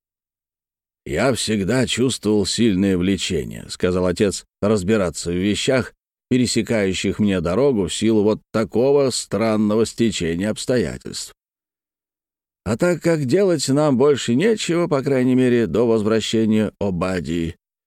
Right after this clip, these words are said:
то я был бы вам очень обязан, братец, если бы вы, доктор Слоп, надеюсь, возражать против этого не будет, велели капрал прочитать нам одну или две страницы из найденной проповеди,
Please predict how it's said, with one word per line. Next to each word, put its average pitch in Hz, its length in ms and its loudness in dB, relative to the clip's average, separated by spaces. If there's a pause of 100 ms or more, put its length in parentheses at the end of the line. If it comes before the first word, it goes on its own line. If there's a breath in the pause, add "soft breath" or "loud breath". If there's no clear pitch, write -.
(440)
то 160 100 4
я 220 240 4
был 180 180 4
бы 147 140 4
вам 135 320 2
очень 139 300 0
обязан, 95 520 0 (240)
братец, 98 720 -4 (300)
если 151 400 2
бы 156 140 4
вы, 175 420 2 (640)
доктор 104 400 0
Слоп, 123 360 2
надеюсь, 110 420 2
возражать 110 560 2
против 104 300 0
этого 104 280 0
не 117 80 4
будет, 127 460 2 (840)
велели 151 380 2
капрал 131 400 2
прочитать 107 500 -2
нам 95 160 0
одну 78 320 0
или 87 200 2
две 82 220 -2
страницы 87 680 -4
из 73 100 -4
найденной 90 460 -2
проповеди, 95 680 -4